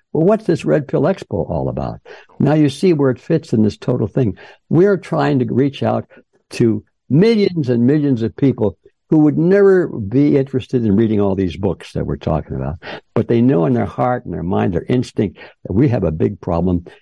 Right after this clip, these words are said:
and it's wrapped up with our liberty and our privacy and our humanity. That's all they need. That's, that's far enough. That's beautiful. Their movements can be built on that, and they're solid movements.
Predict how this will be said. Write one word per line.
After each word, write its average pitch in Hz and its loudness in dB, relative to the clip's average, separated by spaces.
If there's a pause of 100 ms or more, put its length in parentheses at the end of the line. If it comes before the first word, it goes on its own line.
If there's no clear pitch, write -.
and 143 -2
it's - -8
wrapped 123 -2
up 107 -6
with 85 -12
our 76 -4
liberty 110 0
and 82 -6
our 67 -10
privacy - -6 (280)
and 82 -2
our 73 -2
humanity. 92 -2 (720)
That's 139 -2
all 160 0
they 135 0
need. 127 2
That's, - -8
that's 120 -2
far 151 -2
enough. 131 -2 (220)
That's 120 -2
beautiful. 135 0 (420)
Their 101 -2
movements 127 2
can 92 -6
be 90 -2
built 127 -2
on 87 -2
that, 82 -4
and 156 -4
they're - -4
solid 120 -4
movements. - -10